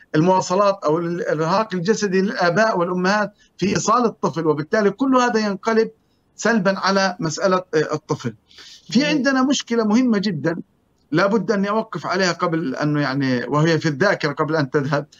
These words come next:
Speaker 2: نعم.
Speaker 1: مشكلة التحصيل العلامات.
Speaker 2: مم.
Speaker 1: عندنا بعض الآباء والأمهات:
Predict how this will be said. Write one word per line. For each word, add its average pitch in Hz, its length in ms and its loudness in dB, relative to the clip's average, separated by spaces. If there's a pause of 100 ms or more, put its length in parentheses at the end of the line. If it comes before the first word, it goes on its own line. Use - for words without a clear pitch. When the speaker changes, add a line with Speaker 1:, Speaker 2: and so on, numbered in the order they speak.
(140)
Speaker 2:
نعم. 170 200 -12
Speaker 1:
مشكلة 226 380 0
التحصيل 226 720 -4 (180)
العلامات. 156 600 -2 (200)
Speaker 2:
مم. 170 260 -10 (920)
Speaker 1:
عندنا 185 180 4
بعض 185 200 0
الآباء 196 420 0
والأمهات: 127 600 -4